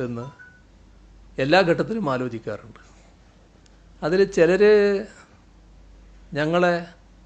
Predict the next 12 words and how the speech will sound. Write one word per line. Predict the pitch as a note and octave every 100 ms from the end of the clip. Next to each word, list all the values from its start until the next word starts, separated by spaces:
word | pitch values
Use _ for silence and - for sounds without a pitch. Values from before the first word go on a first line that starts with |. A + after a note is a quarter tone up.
| - - - - - - - -
കൂടെ | D#3 D#3+ E3+ E3 E3 - - _ - - - - - C#3
ആളുകൾ | C#3 D#3+ D#3+ D#3 D3+ D3 _ _ _ _ _ - - - - C#3+
അണിനിരക്കുന്നതിന് | D3 E3 E3+ E3+ D#3 D3 C#3+ D3 - - - - - B2
വല്ലാതെ | B2+ C#3+ C#3+ C#3+ C3+ C3+ _ _ _ _ - - - - - - - - -
അസഹിഷ്ണുത | C3 - F3 D#3 A#3+ E3+ C#3+
കാണിക്കാറുണ്ട്. | B2+ A#2 A2+ G2+ G2 - - - - - - - _ - _ _ _ _ - -
കാരണം | C#3 C3+ D3 C#3
അതിനോട് | C#3+ D#3 D#3
അവർക്ക് | D3+ D3+ D3
പൊരുത്തപ്പെടാനാവുന്നില്ല. | C#3+ B2 D3 D3 C#3+ B2 A2 G2 G2 A2
എങ്ങനെയെങ്കിലും | C#3+ D#3 D#3 D#3 D#3 - - - _ _ C#3+
ഇത്തരം | C3+ D3+ D#3